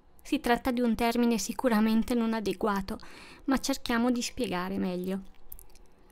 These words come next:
La biopsia riesce a vedere la densità delle fibre della pelle ed eventuali anomalie morfologiche della fibra nervosa stessa,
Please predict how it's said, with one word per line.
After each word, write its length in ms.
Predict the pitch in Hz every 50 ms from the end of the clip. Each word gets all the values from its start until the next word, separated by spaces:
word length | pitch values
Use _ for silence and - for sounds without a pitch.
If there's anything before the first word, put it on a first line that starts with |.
| - - -
La 120 | - 330
biopsia 580 | 339 320 339 339 311 - - - 247 233 226 240 - - - - - - - -
riesce 280 | - 302 277 - - 294
a 20 |
vedere 360 | 269 262 254 233 254 262 285 277
la 80 | 269
densità 500 | 240 240 254 269 262 - - 269 - 254
delle 260 | 240 247 247 254 254 247
fibre 300 | - - 240 226 240 233
della 220 | 220 - 220 233
pelle 440 | 240 - 208 190 190 190 196 220 - -
ed 140 | - - 262
eventuali 640 | 302 269 - 311 311 311 311 311 285 247 240 254
anomalie 480 | 240 240 240 233 240 233 226 233 240 233
morfologiche 960 | 233 233 233 233 233 - - 240 226 220 220 220 220 208 - 233 226 - 233 220
della 220 | 226 226 226 214
fibra 300 | 208 247 226 220 226 226
nervosa 440 | 226 226 220 214 208 220 214 202 214
stessa, 580 | 202 - - - 208 196 196 - - 226 -